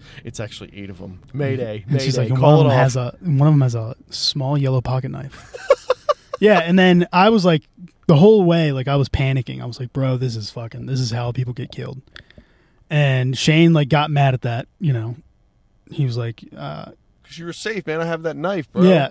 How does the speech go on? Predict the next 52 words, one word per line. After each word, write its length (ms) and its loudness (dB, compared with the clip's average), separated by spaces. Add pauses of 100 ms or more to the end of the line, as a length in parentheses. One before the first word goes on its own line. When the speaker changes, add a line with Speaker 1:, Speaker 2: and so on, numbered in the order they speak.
Speaker 2:
and 140 4
then 180 6
Speaker 1:
That 60 2
knife 260 -2
I 140 -2
Speaker 2:
you 120 6
were 60 8
Speaker 1:
talked 60 0
Speaker 2:
talking 280 6
Speaker 1:
up. 40 -2
Speaker 2:
about 40 -6
the 60 0
knife, 220 0
and 120 0
then 80 6
when 80 6
we, 120 6
she 200 4
finally 360 4
got, 240 2
when 140 4
it 60 4
was 120 0
all 160 6
said 220 0
and 100 0
done, 220 -2
she 120 -6
went 160 -2
inside, 440 -6 (360)
and 120 -2
I, 80 6
like, 180 4
kinda 240 4
split 240 0
off 140 2
from 100 -2
the 60 0
group. 200 0
I 60 -2
was 100 -2
kinda 160 0
just 140 -6
by 140 -4
myself 400 -6
'cause 120 -12
I 80 -8
didn't 160 -10
want 140 -8
any 140 -8
of 60 -12
this. 320 -10